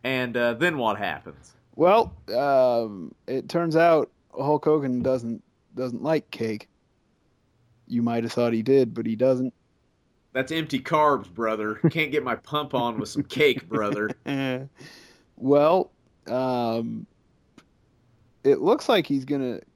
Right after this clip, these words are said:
Speaker 2: gonna join the old New World Order. He's wearing the shirt.
Speaker 1: Yep, he's wearing the ter-, same Terminator shirt that Hogan was wearing. Brings out a cake with a bottle of spray paint jammed in
Speaker 2: And
Speaker 1: it.
Speaker 2: then they fuck him
Speaker 1: Cut-,
Speaker 2: up.
Speaker 1: cuts a promo about how him and Hogan are best friends.
Speaker 2: Yep.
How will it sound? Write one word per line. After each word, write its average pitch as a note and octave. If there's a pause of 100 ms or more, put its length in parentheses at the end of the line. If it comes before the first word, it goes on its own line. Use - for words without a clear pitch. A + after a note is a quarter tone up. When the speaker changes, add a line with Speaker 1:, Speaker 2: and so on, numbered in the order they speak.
Speaker 2:
gonna B2+ (460)
join C#3
the C#3
old C3
New C#3
World C3
Order. E3+
He's C#3+
wearing D3
the B2+
shirt. D#3 (880)
Speaker 1:
Yep, B2+
he's A2
wearing C#3
the B2
ter-, -
same D#3
Terminator D3+
shirt D#3
that G#2+
Hogan D#3
was C#3+
wearing. D3+ (380)
Brings C#3+
out A#2+
a F#2
cake F#3+ (280)
with B2
a G#2+
bottle A#2+
of F#2+
spray F#3
paint E3+
jammed C#3
in C#3
Speaker 2:
And C#3
Speaker 1:
it. C#3+
Speaker 2:
then D#3
they D3
fuck B2
him G#2+
Speaker 1:
Cut-, G2
Speaker 2:
up. F#2+ (1080)
Speaker 1:
cuts G#3+
a D#3
promo D#3
about A#2
how B2+
him C3+
and A#2
Hogan B2+
are G#2+
best A2
friends. F3+
Speaker 2:
Yep. A#2+